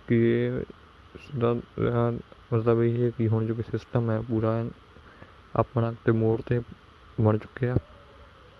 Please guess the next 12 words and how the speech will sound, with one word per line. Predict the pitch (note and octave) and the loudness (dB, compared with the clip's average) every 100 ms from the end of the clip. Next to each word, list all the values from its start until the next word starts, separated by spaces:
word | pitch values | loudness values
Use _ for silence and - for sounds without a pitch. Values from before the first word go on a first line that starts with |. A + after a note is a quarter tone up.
| - - - - - - A#2+ | -20 -20 -20 -20 -20 -8 -2
ਹੁਣ | A#2 A#2+ | 0 0
ਜੋ | A#2+ | -4
ਕਿ | - B2 | 0 0
ਸਾਰੇ | A#2 A#2 B2 | 0 -4 -2
ਰਾਤ | A#2+ A#2 | -2 -2
ਜੋ | A#2 | -2
ਕਿ | A#2 | -4
ਬੱਦਲਵਾਈ | A2 A2+ A2+ A#2 A2+ | -4 -4 -4 -2 -4
ਸ-, | A#2 A#2 A2+ A2+ | -4 -4 -4 -4
ਸੰਘਣੇ | A2 A2+ | -4 -2
ਰੂਪ | A#2 A2+ | 0 0
ਵਿੱਚ, | A2+ - A#2 | -2 -4 -6